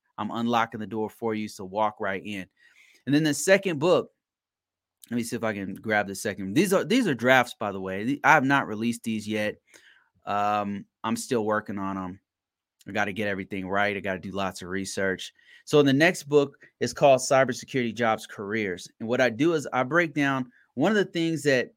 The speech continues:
people don't really talk about in cybersecurity. If you're on you happen to be on social media, there's, there's just, like, this huge, uh, the cybersecurity i-, is just very popular right now because we just need so many people in this,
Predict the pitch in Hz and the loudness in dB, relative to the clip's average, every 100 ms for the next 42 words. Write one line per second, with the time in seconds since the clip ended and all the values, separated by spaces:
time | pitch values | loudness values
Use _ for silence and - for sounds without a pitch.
0 | _ - 165 135 139 139 127 113 107 - | _ -8 -6 -2 -2 0 -2 -4 -6 0
1 | 131 127 110 113 107 101 - 113 104 117 | 0 0 -2 -2 0 -2 -6 -10 -4 -2
2 | 110 - - 104 104 110 131 135 127 120 | -2 -4 -8 -8 -8 -6 -2 -2 -2 -4
3 | - _ _ 127 135 131 131 117 120 120 | -10 _ _ -2 0 0 -2 -4 -4 -4
4 | 113 127 117 120 107 113 113 110 107 107 | -4 -4 -4 -4 -6 -6 -4 -4 -4 -8
5 | 101 - 123 117 131 - 113 98 104 101 | -12 -10 -6 -4 -4 -2 -4 -2 -6 -8
6 | - 120 120 117 113 - - _ _ _ | -4 0 0 0 -2 -6 -12 _ _ _
7 | _ _ _ _ - _ _ _ 107 107 | _ _ _ _ -20 _ _ _ -4 -2
8 | 104 131 127 _ - - - 202 175 - | 0 -2 -6 _ -20 -8 4 6 6 0
9 | - 170 147 131 113 101 92 - 113 117 | -2 0 2 0 -2 -8 -12 -10 -8 -8
10 | 110 135 127 120 117 107 107 101 98 95 | -2 2 2 2 -2 -2 -6 -8 -6 -8
11 | 92 98 131 113 110 117 117 113 120 127 | -10 -8 -4 -4 -4 -4 -4 -4 -4 0
12 | 127 120 139 131 123 113 120 117 113 113 | 0 0 -2 -2 -2 -2 -6 -6 -6 -4
13 | 107 104 - - | -6 -6 -8 -10